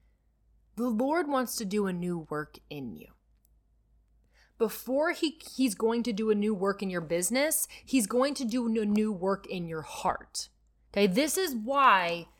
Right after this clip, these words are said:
mindset is so important. Recently, um, I, we've brought on a mindset and neuroscience expert into the High Ticket Powerhouse container that's happening next year. She's gonna be on the podcast very soon. Her name is Betsy. She's incredible. I'm actually recording with her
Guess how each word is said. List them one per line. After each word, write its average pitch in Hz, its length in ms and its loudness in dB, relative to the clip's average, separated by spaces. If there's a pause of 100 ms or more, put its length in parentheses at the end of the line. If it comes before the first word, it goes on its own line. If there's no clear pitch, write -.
(500)
mindset 233 920 6
is 220 180 2
so 190 380 0
important. 170 720 -6 (1120)
Recently, 196 760 -2
um, 175 260 0
I, 185 120 -4
we've 196 260 -4
brought 202 300 2
on 180 360 0 (300)
a 180 360 -2
mindset 196 680 2
and 180 260 -4
neuroscience 202 800 -2
expert 185 480 0
into 185 260 -8
the 180 100 -2
High 170 200 0
Ticket 170 380 -6
Powerhouse 160 640 -2
container 165 500 -4
that's 156 180 -6
happening 156 360 0
next 143 320 -8
year. 151 180 -6 (140)
She's 202 180 -6
gonna 202 160 0
be 202 80 0
on 196 100 2
the 190 60 -4
podcast 180 460 0
very 160 240 0
soon. 233 260 0
Her 202 140 -2
name 170 160 -4
is 151 80 -8
Betsy. 196 320 0
She's 185 200 -10
incredible. 139 460 -6
I'm 165 140 -4
actually 180 260 -2
recording 240 420 -2
with 214 140 -2
her 185 240 2